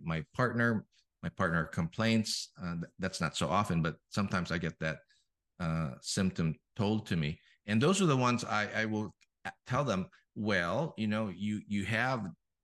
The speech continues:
choices nowadays." Before, you kinda just have to live with it. But nowadays, you can actually have a choice to try to increase your sensitivity, reduce your friction, increase your, your, um,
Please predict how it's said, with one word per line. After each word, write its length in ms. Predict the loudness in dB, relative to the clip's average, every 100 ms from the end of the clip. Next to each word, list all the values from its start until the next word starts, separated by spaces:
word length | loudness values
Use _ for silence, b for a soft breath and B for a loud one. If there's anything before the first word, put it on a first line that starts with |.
| _ _ _ _ _ -10
choices 440 | -4 -2 0 0
nowadays." 440 | 0 0 0 -4 -4
Before, 380 | -8 -2 0 2
you 100 | 0
kinda 240 | -2 -4
just 240 | -6 -6
have 160 | -6 -8
to 100 | -6
live 240 | -4 -2 -2
with 120 | -2
it. 180 | -4 -4
But 140 | -2
nowadays, 720 | 2 2 4 4 2 0 -4 -8
you 120 | -4
can 180 | -4 -4
actually 540 | -2 -2 0 0 2 2
have 160 | 0
a 40 | -4
choice 380 | -2 0 0 -4
to 440 | -12 -20 _ _ -4
try 280 | 0 2 0
to 60 | 0
increase 480 | -2 0 -2 -2
your 260 | -4 -4 -6 _ -10
sensitivity, 920 | -4 -2 -2 0 2 4 4 2 0 _ _ _ _ _ _ -6
reduce 380 | -2 0 0
your 100 | 0
friction, 560 | -2 -2 -2 -2 -2 -2 _ _
increase 480 | -10 -8 -6 -4 -2
your, 340 | 0 0 0 -2
your, 480 | 0 0 0 -2 -6 _
um, 360 | -6 -4 -2 -6